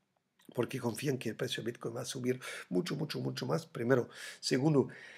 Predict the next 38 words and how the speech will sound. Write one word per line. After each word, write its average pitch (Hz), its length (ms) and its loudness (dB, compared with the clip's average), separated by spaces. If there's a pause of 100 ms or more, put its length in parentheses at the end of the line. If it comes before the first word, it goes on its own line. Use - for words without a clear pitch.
(200)
em, 117 600 4
por 127 120 6
ejemplo, 123 300 2
un 123 100 4
fondo 156 280 6
de 143 80 6
inversión, 135 800 4
un 139 180 4
seguro, 131 680 6 (120)
un 170 260 6
banco, 131 640 2
un, 208 640 2 (540)
una 185 200 4
empresa, 143 520 4 (320)
siempre 175 400 6
va 147 80 12
a 123 60 2
preferir 131 520 6
de 123 160 4
comprar 123 540 4
con 110 280 -2
una 226 240 4
institución 120 720 2 (440)
en 123 160 6
vez 127 320 10
de 120 100 0
hacer 117 260 2
un 131 160 4
experimento 127 720 2
y, 127 360 4
y, 165 280 -2
y - 40 -2
tal 120 260 0
vez 127 220 6
perder 117 320 2
tres 131 280 0
millones 127 360 2
de, 113 200 0